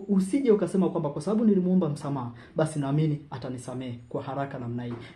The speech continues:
Ataamua kweli kukusamehe na atakusamehe kwa moyo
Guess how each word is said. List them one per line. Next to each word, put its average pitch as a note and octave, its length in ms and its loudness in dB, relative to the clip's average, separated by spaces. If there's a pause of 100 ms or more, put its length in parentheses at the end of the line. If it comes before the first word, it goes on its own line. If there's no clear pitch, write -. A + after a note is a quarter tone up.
Ataamua D#3+ 680 4
kweli D3+ 160 -2
kukusamehe C#3+ 540 -4
na D3+ 100 -2
atakusamehe C3+ 600 -8 (300)
kwa F3 140 2
moyo A3+ 500 6